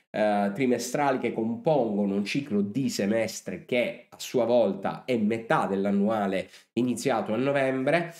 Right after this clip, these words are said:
eh, allora se questa che è praticamente la teoria, l'A B C dell'analisi ciclica,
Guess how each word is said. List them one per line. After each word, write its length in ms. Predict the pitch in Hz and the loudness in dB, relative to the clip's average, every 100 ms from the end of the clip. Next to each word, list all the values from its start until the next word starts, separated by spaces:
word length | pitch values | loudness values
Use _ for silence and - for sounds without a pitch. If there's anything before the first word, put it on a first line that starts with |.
| - - | -18 0
eh, 80 | 117 | 4
allora 840 | 110 110 107 107 104 - 151 139 | 4 4 4 4 2 2 2 2
se 320 | 123 147 - - | 2 0 -2 0
questa 720 | 165 165 - - 120 113 - | 2 2 0 0 0 0 -2
che 160 | 117 110 | -2 0
è 180 | 123 101 | 0 0
praticamente 760 | - 120 104 113 120 123 143 135 | -6 -6 -6 -6 -2 0 0 -2
la 140 | 117 | -4
teoria, 720 | 113 120 113 123 135 117 107 101 | -4 -2 0 2 2 2 -2 -2
l'A 160 | 131 | -4
B 220 | 113 123 - | -2 -4 -4
C 220 | - 156 | -2 0
dell'analisi 440 | 113 110 113 117 | 2 2 0 -2
ciclica, 560 | 104 107 101 101 113 | -4 -2 -2 0 -2